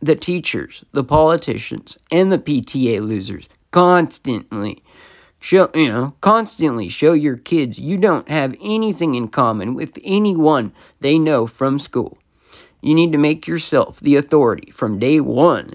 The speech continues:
and never allow any stranger to compromise this relationship. We need you parents. Stand up and raise your kids from start to finish. They need you. Good books and love. Not shots,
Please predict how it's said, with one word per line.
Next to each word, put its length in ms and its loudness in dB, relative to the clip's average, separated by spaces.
and 240 -2
never 420 4
allow 300 0
any 340 -4
stranger 540 -4
to 80 -12
compromise 720 -2
this 260 -4
relationship. 1120 -2
We 180 4
need 240 0
you 180 0
parents. 640 -4
Stand 600 0
up 240 -2
and 180 0
raise 400 2
your 160 2
kids 460 -2
from 260 -2
start 540 -6
to 140 -4
finish. 580 -2
They 280 2
need 280 0
you. 380 2
Good 260 2
books 440 0
and 200 0
love. 500 2
Not 340 0
shots, 680 -2